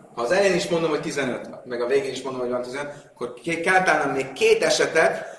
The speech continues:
amiben gondolhattam volna, hogy beletartozik a felsorolásba, és tizenhét van, és ezért kellett mondani az elején is, hogy tizenöt, meg a végén is tizenöt,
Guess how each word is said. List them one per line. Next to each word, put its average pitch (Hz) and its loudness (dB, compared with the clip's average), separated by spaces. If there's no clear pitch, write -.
amiben 147 2
gondolhattam 165 8
volna, 165 2
hogy 151 4
beletartozik 135 2
a 127 -2
felsorolásba, 120 -2
és 123 -2
tizenhét 147 4
van, 113 -8
és 180 2
ezért 180 6
kellett 160 6
mondani 147 0
az 135 -2
elején 202 8
is, 151 2
hogy 156 0
tizenöt, 131 -4
meg 107 -8
a 101 -12
végén 113 -2
is 170 0
tizenöt, 214 2